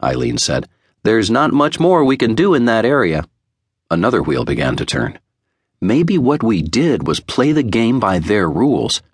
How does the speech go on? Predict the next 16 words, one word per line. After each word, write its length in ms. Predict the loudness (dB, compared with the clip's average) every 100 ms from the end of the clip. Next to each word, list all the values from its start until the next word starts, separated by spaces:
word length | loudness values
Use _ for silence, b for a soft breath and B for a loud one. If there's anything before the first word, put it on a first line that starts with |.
| b b -2
Maybe 340 | 0 0 0
we 160 | 0 2
were 160 | 2
on 120 | 2
the 80 | 0
right 220 | 0 -2
track 320 | -2 -2 -2 -2
with 120 | -2
the 120 | -2
Express 540 | -2 -6 -2 -2 0
because 280 | -2 -2 0
we 120 | 0
didn't 320 | 0 0 0 2
know 200 | 2 2
the 120 | 0
rules 420 | 0 -2 -4 -6